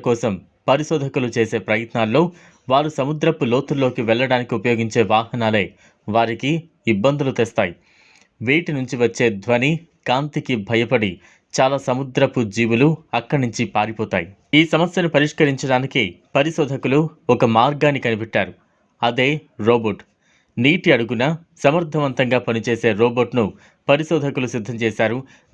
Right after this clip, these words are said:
దీని సహాయంతో ఎటువంటి శబ్దం లేకుండా వేగంగా కదిలిపోయే సముద్రపు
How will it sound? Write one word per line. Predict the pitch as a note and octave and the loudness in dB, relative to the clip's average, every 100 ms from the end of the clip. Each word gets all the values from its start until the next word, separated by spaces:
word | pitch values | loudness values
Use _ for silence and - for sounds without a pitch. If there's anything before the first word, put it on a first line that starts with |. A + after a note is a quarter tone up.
| A#2+ | 0
దీని | D#3 D#3+ | 2 0
సహాయంతో | C3 A2+ B2+ A2+ G2+ C#3+ D#3 _ _ C3+ | -2 -2 -4 -4 -2 -2 -2 _ _ -2
ఎటువంటి | D3 F#3+ F3+ D#3+ C#3 | -2 -2 -4 -4 -2
శబ్దం | A#2 G#2 C#3+ B2+ | -2 -2 0 0
లేకుండా | A#2 B2+ B2 C3+ C#3 _ G#2 | 0 0 0 0 -4 _ -4
వేగంగా | A2+ C3 C#3+ C3+ B2 A#2+ | 0 0 -2 -2 -2 -2
కదిలిపోయే | A2+ B2 B2+ A#2 F#2+ F2 - _ - | -4 -4 2 2 2 -2 -16 _ -2
సముద్రపు | D3+ F#3+ F3+ E3 | -2 0 0 2